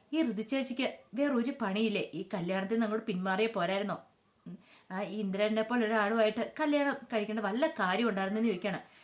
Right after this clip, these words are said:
വിശ്വം പറഞ്ഞു, "എനിക്കും അതാ മനസ്സിലാവാത്തതെന്ന്" പറയണം. "ഹും, എന്റെ ഏട്ടനായതുകൊണ്ട് പറയല്ല,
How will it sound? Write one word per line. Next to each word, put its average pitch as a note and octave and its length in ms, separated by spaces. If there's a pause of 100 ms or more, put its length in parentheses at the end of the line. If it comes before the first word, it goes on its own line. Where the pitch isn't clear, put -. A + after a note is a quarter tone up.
(160)
വിശ്വം G3+ 260
പറഞ്ഞു, G3+ 260
"എനിക്കും A#3+ 360
അതാ F#3+ 160
മനസ്സിലാവാത്തതെന്ന്" G3+ 760
പറയണം. F#3+ 340 (280)
"ഹും, E3 140 (420)
എന്റെ D3+ 300
ഏട്ടനായതുകൊണ്ട് G3+ 720
പറയല്ല, F#3+ 460